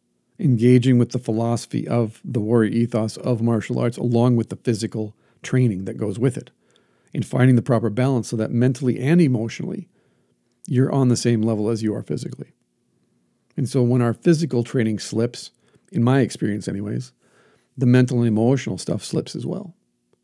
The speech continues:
Whereas when I'm trained up and I'm at that point where I'm physically, mentally, and emotionally ready to fight,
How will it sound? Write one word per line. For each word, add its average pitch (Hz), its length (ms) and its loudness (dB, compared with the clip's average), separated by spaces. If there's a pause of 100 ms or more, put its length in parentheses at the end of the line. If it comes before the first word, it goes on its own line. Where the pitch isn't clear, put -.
(920)
Whereas 120 300 2
when 120 120 2
I'm 131 120 4
trained 117 380 2
up 123 220 2
and 110 100 -4
I'm 117 140 -2
at 107 200 -4 (1200)
that 113 380 -2 (720)
point 127 420 4
where 110 240 2
I'm 110 140 -2
physically, 117 540 0
mentally, 113 420 -2
and 107 80 0
emotionally 110 440 -2
ready 110 220 -2
to - 120 -14
fight, - 580 -6